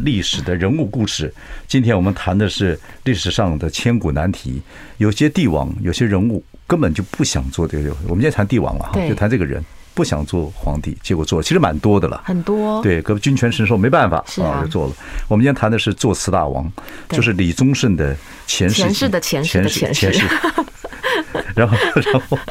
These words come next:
Speaker 1: 今生就是李宗盛，就是，就李煜、李后主啊，
Speaker 2: 是。
Speaker 1: 词写得太好了。OK。
Speaker 2: 没错。
Speaker 1: 那他这个后来就是被，等于被赵匡胤给，给
Speaker 2: 抓到北方去。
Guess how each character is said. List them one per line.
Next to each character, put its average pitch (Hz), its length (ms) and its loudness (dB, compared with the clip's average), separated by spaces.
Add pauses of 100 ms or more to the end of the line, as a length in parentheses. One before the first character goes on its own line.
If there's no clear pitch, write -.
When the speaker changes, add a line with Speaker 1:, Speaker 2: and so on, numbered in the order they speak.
(460)
Speaker 1:
今 143 200 2
生 131 160 4
就 117 80 4
是 98 100 -2
李 80 80 0
宗 90 200 2
盛， 95 120 0
就 92 80 -2
是， 82 160 0 (380)
就 120 100 2
李 101 180 4
煜、 127 240 4 (160)
李 92 180 2
后 117 200 4
主 - 180 -4 (120)
啊， 82 180 0
Speaker 2:
是。 104 60 2
Speaker 1:
词 123 260 2
写 90 160 2
得 92 80 -2
太 170 300 4
好 - 180 -4
了。 - 160 -10 (140)
OK。 175 140 0
Speaker 2:
没 87 60 0
错。 170 280 -2 (340)
Speaker 1:
那 180 240 6 (360)
他 214 200 2
这 208 120 2
个 90 460 2
后 - 160 0
来 110 140 6
就 107 120 0
是 101 120 -2
被， 87 260 2 (200)
等 90 120 2
于 90 60 2
被 95 100 2
赵 95 140 0
匡 95 180 2
胤 90 100 4
给， 71 180 -2 (340)
给 - 60 -2
Speaker 2:
抓 214 200 4
到 214 160 4
北 131 220 0
方 151 240 0
去。 - 240 -2